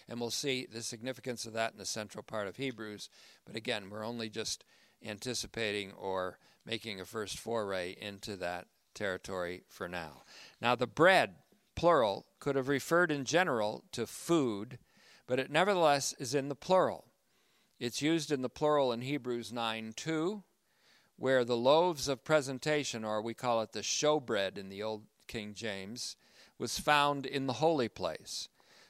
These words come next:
But it seems also at least present here, there's a hint present of Jesus instituting the Eucharist with bread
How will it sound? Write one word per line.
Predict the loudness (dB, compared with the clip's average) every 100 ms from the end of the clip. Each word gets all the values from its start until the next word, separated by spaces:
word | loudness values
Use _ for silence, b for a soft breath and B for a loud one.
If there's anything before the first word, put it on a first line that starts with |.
| b
But | -6
it | -2
seems | 2 2 4 6
also | 8 6 4 4 4 2
at | 2 2 2
least | 0 0 -2 -8 _ -6
present | 4 4 4 -2 -8 _ _ _ _ _ _ _
here, | -8 -2 -2 -2 -6
there's | -4 -4 -2
a | -4
hint | -4 0 0 0 _ _ _ 0
present | 4 4 2 -8 -12 B B B B
of | -6 -2
Jesus | 2 4 2 -2 -2
instituting | -2 -2 -2 -2 0 0 0 0
the | 0
Eucharist | 4 2 2 -2 -2 -4
with | -2 -4 -4 -4
bread | 2 4 2 0 -6